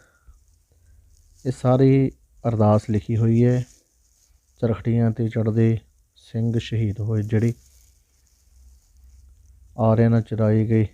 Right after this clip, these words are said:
ਕੋਪਰੀਆਂ ਲੁਹਾਈਆਂ ਗਈਆਂ। ਸੋ ਇਹ ਤਸਵੀਰ ਦਰਸਾਉਂਦੀ ਹੈ ਕਿ ਸਾਡੇ ਉੱਤੇ ਕਿੰਨੇ ਜ਼ੁਲਮ ਹੋਏ ਆ ਸਿੱਖ ਧਰਮ ਦੇ ਉੱਪਰ। کنویں،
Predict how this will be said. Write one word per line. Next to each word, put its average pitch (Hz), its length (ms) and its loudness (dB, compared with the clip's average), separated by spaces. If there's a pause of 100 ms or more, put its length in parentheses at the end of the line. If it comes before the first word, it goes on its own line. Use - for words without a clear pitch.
(500)
ਕੋਪਰੀਆਂ 113 460 -4
ਲੁਹਾਈਆਂ 104 460 -2
ਗਈਆਂ। 110 340 0 (1300)
ਸੋ - 240 -14
ਇਹ 123 160 0
ਤਸਵੀਰ 113 460 -4
ਦਰਸਾਉਂਦੀ 110 580 -2
ਹੈ 117 200 2
ਕਿ 113 140 -8
ਸਾਡੇ 107 560 -4
ਉੱਤੇ 107 260 -8
ਕਿੰਨੇ 107 360 -4
ਜ਼ੁਲਮ 107 320 -2
ਹੋਏ 101 300 -2
ਆ 104 40 -2
ਸਿੱਖ - 400 -14
ਧਰਮ 104 260 -6
ਦੇ 107 100 -4
ਉੱਪਰ। 127 320 -6 (1400)
کنویں، 120 340 0